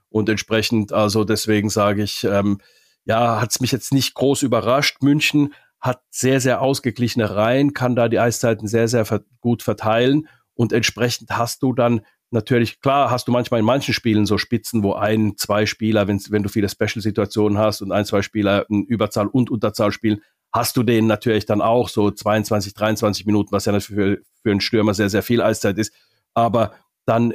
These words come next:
nicht so über eine ganze Saison. Also da sind die Reihen ausgeglichener gewesen und deswegen hat's, glaub ich, den Münchnern auch, äh, in die Karten gespielt. Ein Faktor zumindest.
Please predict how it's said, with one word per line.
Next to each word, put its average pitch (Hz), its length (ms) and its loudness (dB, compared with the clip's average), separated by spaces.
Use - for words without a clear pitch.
nicht 117 260 0
so 110 120 0
über 104 100 0
eine 101 120 0
ganze 98 280 -2
Saison. 95 400 -2
Also 95 180 -6
da 104 200 2
sind 101 180 -2
die 107 40 0
Reihen 101 280 0
ausgeglichener 98 580 -2
gewesen 92 360 -4
und 90 140 -8
deswegen 95 600 -4
hat's, - 360 -8
glaub 92 180 0
ich, - 60 -14
den 95 140 -4
Münchnern 95 360 0
auch, 92 400 -2
äh, 95 200 -2
in 92 120 -6
die 92 60 -4
Karten 90 320 -4
gespielt. - 340 -12
Ein 98 160 -2
Faktor 82 400 -6
zumindest. - 420 -20